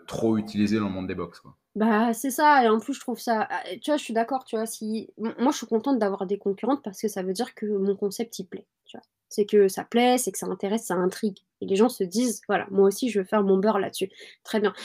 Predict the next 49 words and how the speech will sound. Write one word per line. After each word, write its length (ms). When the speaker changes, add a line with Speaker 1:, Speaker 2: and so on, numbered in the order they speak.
Speaker 2:
Mais 80
par 160
contre, 220
faites 220
en 80
sorte 220
au 80
moins 160
de 60
vous 100
démarquer, 420
quoi. 160
Parce 160
que 80
là, 100
ça 180
se 80
voit 120
que 60
c'est 100
du 100
copier 400
et 60
c'est 160
nul. 340
C'est 100
ça 140
qui 100
est... 100
en 60
fait, 120
c'est 140
ça, 180
c'est, 200
c'est-à-dire 220
que 80
même 180
moi, 160
mes 140
clientes 320
viennent 220
me 60
voir 140
en 60
me 60
disant, « 140
Ah, 60
t'as 140
vu, 100